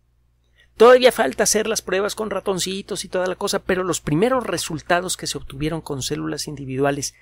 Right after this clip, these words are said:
y en cultivo fueron tan buenos que se decidieron a publicar. Nunca antes se había obtenido un resultado tan bueno.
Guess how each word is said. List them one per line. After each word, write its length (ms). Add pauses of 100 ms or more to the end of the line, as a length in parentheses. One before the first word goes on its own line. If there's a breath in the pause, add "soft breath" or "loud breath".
(460 soft breath)
y 140
en 80
cultivo 640 (100)
fueron 440
tan 260
buenos 460 (160)
que 100
se 160
decidieron 520
a 80
publicar. 520 (2000)
Nunca 300
antes 240
se 60
había 180
obtenido 300
un 60
resultado 500
tan 220
bueno. 300